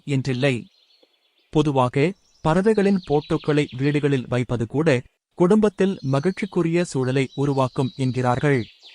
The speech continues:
அந்த வகையில், வாத்துகள், கிளிகள், மயில்கள் போன்ற ஒரு ஜோடி பறவைகளின் உருவத்தை அல்லது படத்தை வீட்டில் வைக்கலாம். அமைதி, மகிழ்ச்சி, அது மட்டுமல்ல, ஜோடி பறவைகளின் போட்டோக்களை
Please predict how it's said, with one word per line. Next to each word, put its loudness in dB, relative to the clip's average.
அந்த 0
வகையில், -2
வாத்துகள், 0
கிளிகள், -2
மயில்கள் 0
போன்ற -2
ஒரு 0
ஜோடி 0
பறவைகளின் -2
உருவத்தை -4
அல்லது -2
படத்தை -4
வீட்டில் -4
வைக்கலாம். -2
அமைதி, 2
மகிழ்ச்சி, -4
அது 0
மட்டுமல்ல, -2
ஜோடி 0
பறவைகளின் -2
போட்டோக்களை -2